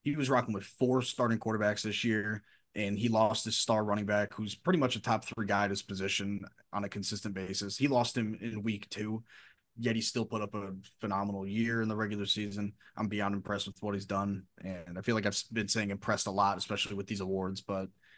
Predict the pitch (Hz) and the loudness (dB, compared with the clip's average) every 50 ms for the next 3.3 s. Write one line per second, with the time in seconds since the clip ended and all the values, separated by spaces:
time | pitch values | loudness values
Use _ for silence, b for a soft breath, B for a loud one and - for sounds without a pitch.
0 | b b b b b - 135 127 123 - 120 120 143 143 135 127 117 123 127 123 | b b b b b -2 0 0 2 2 0 2 4 6 6 6 6 4 2 2
1 | 123 123 - - - _ _ - 104 107 107 107 104 104 104 107 110 - - - | 4 2 2 2 -2 _ _ -2 0 2 2 2 2 0 -2 -4 -6 -8 -8 -4
2 | 104 101 98 98 - 120 113 120 113 107 - 110 92 - 104 98 92 - 95 92 | -4 -2 -2 -2 -2 -2 0 0 0 0 -2 -4 -6 -4 -4 -4 -4 -6 -8 -10
3 | - 95 76 76 90 92 | -10 -10 -10 -10 -12 -14